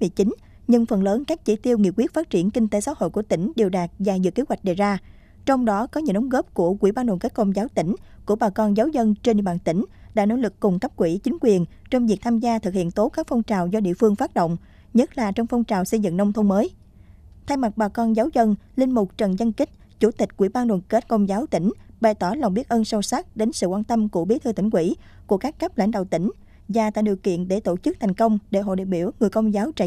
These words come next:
Vinh xây dựng và bảo vệ Tổ quốc lần thứ tư, nhiệm kỳ hai nghìn không trăm hai mươi hai, hai nghìn không trăm hai mươi bảy.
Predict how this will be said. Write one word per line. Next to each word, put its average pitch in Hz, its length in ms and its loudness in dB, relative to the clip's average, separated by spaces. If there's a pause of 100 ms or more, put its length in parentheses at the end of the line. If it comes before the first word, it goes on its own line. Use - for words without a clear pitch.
Vinh 214 160 4 (260)
xây 262 160 0
dựng 180 300 0
và 190 160 -2
bảo 185 200 -2
vệ 175 120 0
Tổ 170 200 -4
quốc 269 180 0 (140)
lần 180 180 0
thứ 254 120 -4
tư, 220 260 2 (320)
nhiệm 214 200 4
kỳ 214 160 2
hai 233 100 -2
nghìn 202 120 0
không 220 220 2
trăm 226 220 0
hai 226 100 0
mươi 214 120 0
hai, 208 280 -2
hai 214 60 -2
nghìn 170 80 -2
không 208 160 0
trăm 208 160 -2
hai 208 100 -2
mươi 202 100 2
bảy. 175 260 -2